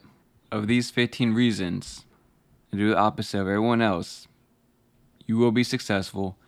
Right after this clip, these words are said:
You will be in a better off place than you are today. Guarantee it. Be better than everybody else and be greater than everybody else. Got one life.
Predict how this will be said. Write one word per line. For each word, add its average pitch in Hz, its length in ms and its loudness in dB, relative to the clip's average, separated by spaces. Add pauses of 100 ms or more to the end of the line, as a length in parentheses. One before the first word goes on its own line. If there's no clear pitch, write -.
(480)
You 113 180 2
will 123 220 6
be 107 400 2 (540)
in 107 100 -2
a 104 60 2
better 98 260 2
off 92 240 -2
place 87 440 -4 (200)
than 101 160 0
you 92 140 0
are 92 100 0
today. 95 340 -4 (840)
Guarantee 101 440 -2
it. 62 160 -10 (840)
Be 120 180 2
better 104 500 0 (160)
than 104 160 0
everybody 101 380 0
else 90 460 -6 (920)
and 104 160 -2
be 104 360 2 (720)
greater 98 500 -2 (380)
than 98 120 -2
everybody 90 400 -2
else. - 420 -10 (1300)
Got 98 200 0
one 107 180 2
life. - 420 -4